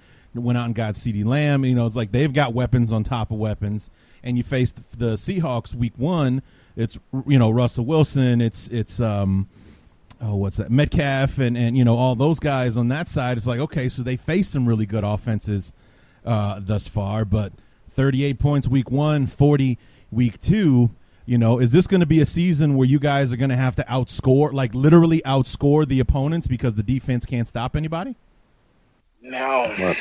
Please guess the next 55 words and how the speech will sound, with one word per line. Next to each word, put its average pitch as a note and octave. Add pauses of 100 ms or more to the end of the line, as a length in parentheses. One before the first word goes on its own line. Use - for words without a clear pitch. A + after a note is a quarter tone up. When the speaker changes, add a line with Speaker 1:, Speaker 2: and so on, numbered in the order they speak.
Speaker 3:
I G#2+
mean, C3
yeah, D3+
I A#2+
just A#2
said G3
it. E3+
I G#2
mean, A2+
it's, G#2
it's -
the B2
last C3+
person D3
with D#3+
the E3+
ball. E3+ (220)
Speaker 1:
Yeah. A2+
Speaker 3:
It's G2+
like A#2
watching, D3+
you D3
know, D3
Aries, C3+
don't A#2
get C#3
upset. F#3
It's -
like A2
watching B2+
a D3+
U D#3+
S E3+
C G3+
game B2+
back A#2+
in D3
the E3+
day. E3
Speaker 1:
<laughs> - (920)
Speaker 3:
You B2
know, A#2+
they C#3
had C3
Reggie C3+
Bush D3+
and D#3
Matt D#3
Leinart. D#3 (920)
Last A#2+
person D#3+
with E3
the D#3
ball D#3+
wins. D#3